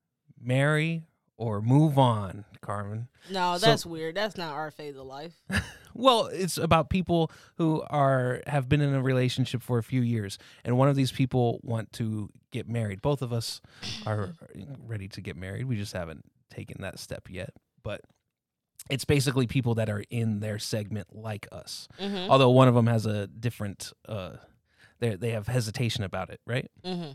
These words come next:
Speaker 1: And so they get put onto the show, and then they try to, uh, see if they like other people, and then they get to live with them in a trial marriage. Other people, so these couples go, six couples go on to a show.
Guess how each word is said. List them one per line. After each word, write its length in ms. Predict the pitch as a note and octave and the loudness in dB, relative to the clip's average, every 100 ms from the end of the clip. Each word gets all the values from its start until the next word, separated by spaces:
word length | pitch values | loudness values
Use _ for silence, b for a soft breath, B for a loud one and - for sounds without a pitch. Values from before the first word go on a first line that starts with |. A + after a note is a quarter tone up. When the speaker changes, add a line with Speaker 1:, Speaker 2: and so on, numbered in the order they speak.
| C3 _ _ _ _ _ - - | -16 _ _ _ _ _ -20 -6
Speaker 1:
And 280 | B2 A#2+ A#2 | 0 0 0
so 520 | - B2 A#2 A2+ G#2+ G#2 | 4 6 6 6 2 -2
they 360 | A2 G#2+ G#2 - | -4 -4 -8 -8
get 220 | A2+ - | -6 -2
put 160 | B2 | 0
onto 260 | A2 G#2+ A2 G#2+ | 0 -2 -6 -10
the 80 | |
show, 480 | - - D3+ D3 C#3+ B B B B - | -4 2 4 4 2 B B B B -6
and 220 | A2+ A2 | -2 0
then 260 | A2+ A2 A2 | 0 -2 -2
they 240 | G#2+ G#2 | -4 -6
try 280 | - G#2+ G2+ | -6 -4 -4
to, 460 | - A2 G#2+ G#2 - - | -6 -6 -6 -8 -12 -12
uh, 280 | G#2+ G2 F#2 - _ _ - | -8 -6 -8 -14 _ _ -10
see 320 | - B2+ A#2 | -6 -4 -4
if 100 | G#2 _ _ _ _ _ _ | -6 _ _ _ _ _ _
they 320 | A2+ G#2 G2+ - - | -10 -8 -10 -16 -8
like 280 | B2 A2+ - | -6 -6 -4
other 220 | C3 A#2 | -4 -2
people, 480 | E3 D3+ D#3 D3+ - | -2 0 0 0 0
and 140 | B2+ | 0
then 80 | A#2+ | 2
they 80 | A#2 | 2
get 140 | A2 A2 | 0 -4
to 100 | G#2 | -2
live 240 | A#2+ D3 | 0 2
with 160 | D3 - | 0 0
them 260 | D3 C#3+ | 2 2
in 80 | A#2 | 0
a 60 | G#2+ | -4
trial 480 | - B2 C#3 C#3 | -6 0 2 4
marriage. 560 | C#3 C3+ C3+ C#3 C#3+ - - | 4 4 2 0 -4 -12 0
Other 220 | D#3 G3 | 2 4
people, 360 | F#3+ G3+ D3 A#2+ | 0 -2 -4 -4
so 200 | - D#3+ | -2 0
these 220 | C#3 D3 | 2 0
couples 400 | - A3 E3+ C#3 | 4 4 6 4
go, 240 | B2 A#2 F2+ | 6 4 2
six 260 | - - | -2 -2
couples 360 | - D3+ B2+ A2+ | 0 0 0 2
go 160 | A#2 | 2
on 160 | A2 G#2+ | 4 2
to 160 | A#2 G#2+ | 0 -4
a 40 | |
show. 300 | - G2+ | -4 -6